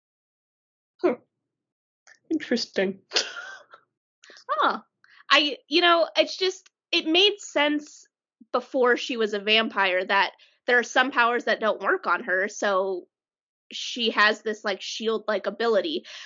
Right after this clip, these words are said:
Speaker 2: I never even considered that it could be then applied to other people, you know? Just in my head, like, she has a shield in front of herself. So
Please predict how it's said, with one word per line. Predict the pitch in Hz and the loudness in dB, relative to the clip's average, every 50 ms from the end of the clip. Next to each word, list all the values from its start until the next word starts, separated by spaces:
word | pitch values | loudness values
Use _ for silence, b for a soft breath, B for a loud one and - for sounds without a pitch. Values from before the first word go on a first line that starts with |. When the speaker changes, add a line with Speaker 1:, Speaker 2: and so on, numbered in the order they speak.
| B B B | B B B
Speaker 2:
I | 302 330 | 6 8
never | 349 349 349 349 359 - | 8 6 6 4 2 0
even | - 277 277 262 277 254 | 0 -2 -2 -2 -2 -4
considered | - - 277 220 - - - 262 - 277 202 196 - | -4 -6 -8 -8 -6 -4 -4 -2 0 0 -2 -2 0
that | - - 180 190 180 - - _ _ - | 0 2 2 2 0 -2 -6 _ _ -4
it | 247 233 - | -4 -4 -4
could | - - 294 247 214 185 | -4 -2 0 0 0 -2
be | 202 220 214 214 208 202 170 - - _ _ _ - | -4 -6 -4 -4 -4 -4 -6 -8 -10 _ _ _ -16
then | 208 196 208 208 214 214 208 190 - | -8 -2 0 2 2 2 0 -2 -4
applied | 220 - - - - 185 175 185 196 196 | -6 -6 -6 -6 -4 -2 0 0 -2 -4
to | - 220 - | -6 -6 -4
other | 208 208 - 180 | -4 -4 -4 -8
people, | - - 247 226 226 - 147 156 160 | -8 -8 -8 -8 -8 -8 -8 -6 -4
you | 180 202 | -2 0
know? | 196 202 196 202 202 B B B B B | 0 2 2 0 -2 B B B B B
Just | - 285 277 - | 2 2 4 4
in | 294 262 | 2 4
my | 226 220 | 4 2
head, | 214 277 269 254 | 4 2 0 2
like, | 226 214 196 - | 2 0 -2 -2
she | - - 240 - | -6 -8 -8 -4
has | - 220 214 208 208 | 0 0 0 0 -2
a | 208 | -6
shield | - - 233 208 208 202 214 208 | -6 -6 -6 -2 -2 -2 -2 -4
in | 185 220 | -8 -8
front | - 196 202 170 | -6 -6 -6 -6
of | 165 - | -6 -10
herself. | - 180 - - - 196 175 147 117 - - - _ _ b b b b b | -12 -12 -8 -2 0 0 0 0 -4 -10 -14 -18 _ _ b b b b b
So | b - - 254 233 226 226 226 220 - | b -2 2 4 4 4 4 2 0 -4